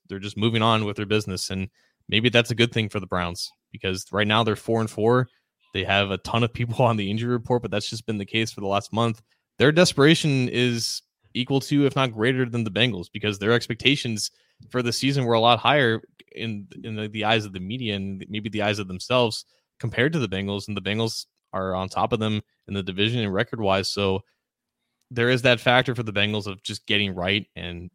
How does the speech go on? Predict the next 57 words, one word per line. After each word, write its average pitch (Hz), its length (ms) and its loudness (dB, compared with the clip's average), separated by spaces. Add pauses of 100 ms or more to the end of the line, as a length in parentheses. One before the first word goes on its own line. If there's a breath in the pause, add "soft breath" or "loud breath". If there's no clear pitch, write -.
(260)
beating 101 260 -2
a 98 40 0
division 95 380 -4
rival 98 320 0
for, 95 140 -12 (140)
for 110 100 0
the 95 80 -2
first - 280 -8
time 101 220 0
in 95 60 -2
two - 180 -10
years. 104 280 -2
But 98 280 0 (720)
that 107 240 0
factor 117 340 2
is 113 120 -2
always 113 380 4
going 113 160 0
to 110 40 -2
be 107 120 0
on 104 60 0
the 104 80 0
opposite 101 340 -4
side 110 260 0
too 117 220 -2
if 98 100 -6
the - 80 -14
situation 104 480 -6
presents 98 340 -6
itself. 90 440 -4
So 98 360 0 (240)
it's - 180 -4
not 123 100 4
like 120 140 4
the 110 80 -8
Bengals 110 360 -2
have 110 180 0
an 104 60 -4
advantage 101 460 -4
here 98 220 -2
on 92 200 -4
wanting 101 320 0
it 92 60 -2
more 98 340 2
when 95 320 -4 (240)
the 101 60 -14
Browns 101 280 -2
have 98 140 -8
every 101 180 -4
reason 104 280 -4
to 95 100 -10
do 95 160 -8
so 98 420 -4
as 95 120 -12
well, 101 380 2
and 98 100 -2
also 98 280 -4